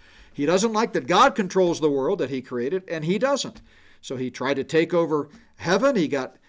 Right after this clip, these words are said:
uh, that, that coup attempt failed miserably. He took one-third of the angels with him, and now he's trying to take over God's created realm, the earth.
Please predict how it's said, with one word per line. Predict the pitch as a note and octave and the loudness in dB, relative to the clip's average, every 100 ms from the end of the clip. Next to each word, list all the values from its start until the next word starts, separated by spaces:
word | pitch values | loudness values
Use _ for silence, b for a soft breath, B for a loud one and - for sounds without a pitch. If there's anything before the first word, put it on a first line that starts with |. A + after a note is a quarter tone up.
| b - F#3+ - | b -20 -18 -14
uh, | B2 A2+ C3 | -12 -12 -8
that, | C#3 C#3+ | -6 -6
that | C#3 - | -8 -4
coup | - F#3 | 4 6
attempt | F3 F3 D3 | 6 -2 -4
failed | - E3 D3+ | 2 2 4
miserably. | D3+ G3 A3 A#3+ | 2 2 4 2
He | D#3 | 2
took | E3+ C#3+ | 0 -4
one-third | D3+ F3+ F#3 F#3 | -4 -2 0 2
of | F3 | 0
the | |
angels | E3 E3 C#3+ | -2 -6 -4
with | E3 A#3 | -2 0
him, | G3+ | 0
and | D3+ | -2
now | F3 | -2
he's | G#3 | -2
trying | - F#3+ | -2 -4
to | G3+ | -4
take | - D3 D3 | -2 -4 0
over | F#3 F3 | -2 0
God's | F3+ F#3+ - | 0 -2 -2
created | - F#3 G3 G3+ | 2 4 4 2
realm, | G3 A#3+ A#3+ | 0 -2 0
the | G3 G3+ | 2 2
earth. | C4 A3+ | 0 -8